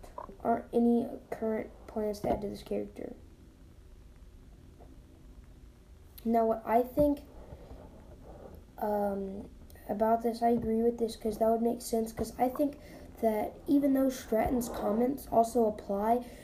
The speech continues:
there is still, like, a small sliver of hope that Doom Guy could make it into Smash Bros. Ultimate. Um, another recent statement by Smash Ultimate game director, uh, Sakurai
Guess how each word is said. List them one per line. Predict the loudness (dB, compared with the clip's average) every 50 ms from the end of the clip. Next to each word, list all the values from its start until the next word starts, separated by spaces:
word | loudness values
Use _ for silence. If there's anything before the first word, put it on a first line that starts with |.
| -16 -6 2
there | 4 6 6
is | 6 4 0
still, | -6 -8 -4 2 4 4 4 4 2
like, | 2 0 -2 -2
a | -4 -6
small | -6 -6 -6 -6 -6 -6 -6 -2 2 4 4 6 6 6 4 4 2 -2 -6 -14 -20 -20 -20 -16
sliver | -14 -6 -2 0 2 2 2 2 0 0 0
of | -2 -2
hope | -2 0 0 0 0 -2 -8 -18 -20 -20 -20 -20 -14 -6
that | -4 -4 0
Doom | 2 4 4 4 4
Guy | 4 2 0 0
could | -2 -8 -6 2 2 2 4 2 0
make | -2 -2 -2
it | -2
into | -2 0 0 0 -2 -4
Smash | -4 -4 -2 -2 -2 -4 -4
Bros. | -4 -2 -2 0 0
Ultimate. | -2 -4 -2 -2 -2 -2 -2 -4 -8 -14 -20 -20 -20 -20 -20 -20 -20 -18 -6 0
Um, | 2 2 4 4 0 0
another | 2 2 2 4 4 2
recent | 2 4 2 0 0 -2 -8 -8
statement | -6 -4 -4 -2 -2 -2 -2 -2 -2
by | -2 -2 -2
Smash | -4 -4 -2 -2 -2 -2 -2 -2 -2
Ultimate | -2 -2 -2 -2 -2 -2 -2 -2 0
game | 0 0 0 2
director, | 0 0 0 -2 -2 -4 -4 -4 -2 -2 -2 -4 -8 -18 -20 -20 -20 -20 -18 -8 -4
uh, | -4 -4 -2
Sakurai | -4 -4 0 0 0 0 -2 -4 -2 -2 -2 0 0 -2 -2